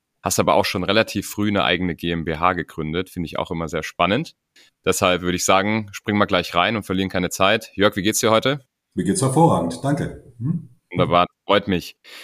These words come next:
Speaker 1: Jetzt frage ich mich natürlich, wie sieht so ein typischer Tag bei dir aus, so ein typischer Wochentag? Ähm, ja, wie läuft der ab?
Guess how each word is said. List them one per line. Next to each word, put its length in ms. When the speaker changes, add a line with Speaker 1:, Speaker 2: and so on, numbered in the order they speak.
Speaker 1:
Jetzt 140
frage 160
ich 80
mich 100
natürlich, 480
wie 80
sieht 180
so 140
ein 260
typischer 420
Tag 360
bei 100
dir 280
aus, 160
so 80
ein 40
typischer 380
Wochentag? 800
Ähm, 500
ja, 180
wie 60
läuft 240
der 100
ab? 220